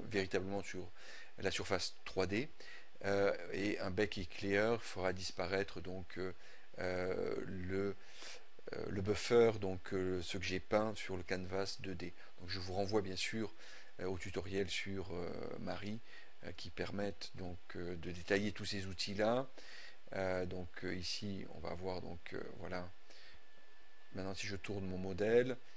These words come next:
je vois ce que j'ai peint, euh, et conservé. On voit qu'on a des zones d'étirement, hein, d'où le age mask que j'ai pas mis en place ici, euh, pour aller plus rapidement, euh,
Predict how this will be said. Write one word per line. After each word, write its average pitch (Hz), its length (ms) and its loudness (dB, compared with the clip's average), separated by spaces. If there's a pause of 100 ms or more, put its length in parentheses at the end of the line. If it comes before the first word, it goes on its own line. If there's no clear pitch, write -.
(200)
je 95 140 -2
vois 95 260 0
ce - 140 -2
que 87 180 -4 (140)
j'ai 95 200 -2
peint, 101 380 0 (640)
euh, 90 160 0
et - 100 0
conservé. 101 640 4
On 110 80 4
voit 110 220 6
qu'on 110 180 0
a 104 60 2
des 98 140 0
zones 101 180 0
d'étirement, 101 640 0
hein, 95 120 -2
d'où 101 260 -2
le 98 180 0
age 95 320 2
mask 101 340 0 (300)
que - 80 -2
j'ai 104 80 2
pas 107 140 8
mis 113 120 6
en 107 100 6
place 110 280 6
ici, 117 460 0 (460)
euh, 95 160 2
pour 98 260 2
aller 98 160 4
plus - 160 0
rapidement, 104 720 2 (460)
euh, 95 960 2